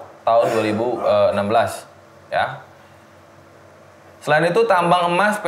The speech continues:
T Bumu Suksesindo Sandiaga Uno di Banyuwangi, Jawa Timur,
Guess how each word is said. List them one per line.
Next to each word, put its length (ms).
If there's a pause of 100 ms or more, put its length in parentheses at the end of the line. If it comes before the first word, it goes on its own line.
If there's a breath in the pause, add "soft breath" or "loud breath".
(160)
T 160
Bumu 320
Suksesindo 720
Sandiaga 400
Uno 400
di 160
Banyuwangi, 560
Jawa 160
Timur, 560